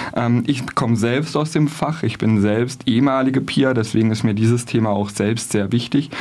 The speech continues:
Und ich find's schön, dass ihr hier seid und auch den Mut habt zu sprechen. Ihr seid nun also schon seit fast einer Woche am Streiken. Was führt euch dann auf die Straße?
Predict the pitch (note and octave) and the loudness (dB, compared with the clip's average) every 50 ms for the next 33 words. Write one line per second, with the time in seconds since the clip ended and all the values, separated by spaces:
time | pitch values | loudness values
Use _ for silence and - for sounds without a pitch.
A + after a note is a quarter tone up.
0 | - - - - - A2+ A#2 A#2 - - A#2+ A2+ - - C#3 C3 C#3 C#3 C3 B2+ | -10 -8 -6 -2 0 2 2 2 0 0 0 0 0 2 2 2 2 2 2 2
1 | C3 A#2+ A2+ A2 A#2 C3+ C#3 C#3 A#2+ G#2+ G2+ A2 A#2+ - - - - - - - | 2 0 0 2 2 2 2 2 2 0 0 0 -2 -4 -6 -10 -14 -8 -4 -2
2 | A#2 A#2 B2 B2 - - B2+ A#2+ A#2+ C#3 D#3+ F3 - - C#3+ B2+ - - - C#3+ | 0 0 0 0 0 2 2 4 4 4 4 2 0 -2 -4 -4 -6 -6 -4 -4
3 | B2+ C3 - - A#2 G#2 - - - - - - - - - _ _ _ _ - | -4 -4 -2 -4 -4 -4 -4 -8 -10 -10 -12 -16 -18 -20 -20 _ _ _ _ -20
4 | - - - - - - - - - - - - - - _ _ _ _ - - | -18 -14 -12 -12 -12 -12 -14 -18 -20 -20 -20 -20 -20 -20 _ _ _ _ -16 -16
5 | - - - - - - - - - - - - - - - - _ _ _ _ | -16 -14 -12 -10 -10 -8 -6 -6 -6 -6 -8 -10 -12 -16 -20 -20 _ _ _ _
6 | - - - - - - - _ _ _ _ _ _ _ - D#3 D#3+ D#3+ F3+ F3 | -20 -20 -20 -20 -20 -20 -20 _ _ _ _ _ _ _ 0 0 2 2 2 2
7 | F#3 F#3 F3 E3 D3+ C#3+ C#3+ C#3 D#3 D3 - C#3+ C3+ B2+ C#3+ B2+ B2 - - C3 | 0 2 2 2 2 2 2 0 0 0 2 2 2 2 0 -2 -2 -4 -6 -8
8 | B2+ - - B2+ B2+ C3+ D3 C3+ A2+ B2+ B2 D3+ A2+ A#2 A#2 A#2 - - - - | -6 -6 -4 -2 0 0 0 0 -2 -2 -2 -2 0 0 0 0 -2 -2 -2 -2
9 | F#2 F#2+ G2+ G2 - - - - - _ _ _ _ _ - - - - - - | -2 -2 -2 -2 -4 -8 -12 -18 -20 _ _ _ _ _ -20 -20 -20 -20 -20 -20
10 | - _ _ _ - - D3 D#3+ - - - F3+ G3+ G#3 C3 A2+ G#2 G#2 - G#2 | -20 _ _ _ -6 -4 -4 -4 -4 -2 0 0 2 2 0 -2 -2 -2 0 0
11 | G2+ G2 F#2 G2 - - - - - - - - - - A#2+ - A#2 G#2+ | 0 0 0 -2 -2 -2 -2 0 -2 -4 -4 -6 -6 -6 -6 -6 -6 -8